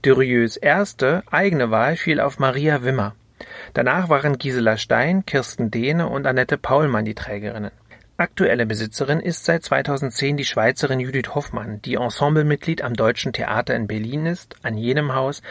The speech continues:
an dem Tilla Durieux neunzehnhundertdrei ihren Durchbruch feierte.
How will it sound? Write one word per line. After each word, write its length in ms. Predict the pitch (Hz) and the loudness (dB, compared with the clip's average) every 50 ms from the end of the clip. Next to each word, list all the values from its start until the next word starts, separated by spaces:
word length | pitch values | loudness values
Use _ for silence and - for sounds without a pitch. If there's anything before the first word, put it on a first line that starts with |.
| - - - | -16 -8 -6
an 100 | 135 127 | -4 -2
dem 200 | 120 120 113 107 | 0 -2 -2 0
Tilla 260 | - 151 143 156 147 | 0 2 4 4 2
Durieux 440 | 131 123 113 110 101 104 110 117 123 | 2 0 -4 -4 -4 -4 -4 -4 -4
neunzehnhundertdrei 920 | 117 110 104 110 107 - - 110 101 101 98 98 - - - 98 98 113 | -2 -2 -2 -4 -4 -4 -4 -4 -4 -4 -6 -6 -8 -6 -6 -6 -6 -6
ihren 300 | 131 - 147 135 156 151 | -6 -6 -4 -2 -2 0
Durchbruch 480 | - 127 110 101 - - - - - - | 0 -2 -2 -4 -6 -10 -14 -14 -14 -12
feierte. 520 | - - - - - 101 - - - 104 | -8 -8 -6 -6 -6 -8 -10 -10 -12 -12